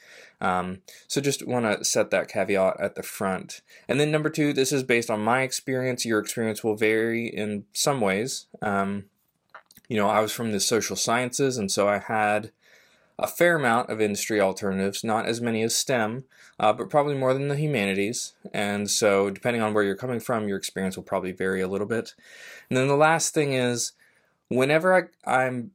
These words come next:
talking about the cost of doing a P H D, I'm talking about it in comparison to if you had, uh, taken your enthusiasm and your desire to grow professionally straight into industry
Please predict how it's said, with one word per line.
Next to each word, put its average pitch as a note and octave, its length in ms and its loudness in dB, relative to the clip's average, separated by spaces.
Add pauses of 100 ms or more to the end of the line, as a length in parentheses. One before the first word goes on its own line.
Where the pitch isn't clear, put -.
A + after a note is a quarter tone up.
(100)
talking C3 340 4
about C3+ 200 2
the B2 80 0
cost - 640 2
of A#2 100 -6
doing A2+ 280 0
a G2+ 40 0
P A2 220 -2
H G2 240 -2
D, F#2 380 -4 (420)
I'm A#2 160 -2
talking F3 360 0
about D#3+ 220 6
it C3 220 -2 (560)
in D3 300 -2
comparison B2 840 0
to G#2+ 560 0
if G#2 240 -2
you B2 200 0
had, G#2+ 600 0 (800)
uh, G2+ 300 2
taken A2+ 340 -2
your G2+ 220 0
enthusiasm A#2+ 1080 2 (340)
and G#2 340 -2
your G2+ 140 0
desire G#2+ 360 2
to G#2+ 120 -6
grow G2+ 240 2
professionally G2+ 1080 0
straight - 480 0
into A#2+ 260 -2
industry G#2+ 800 -2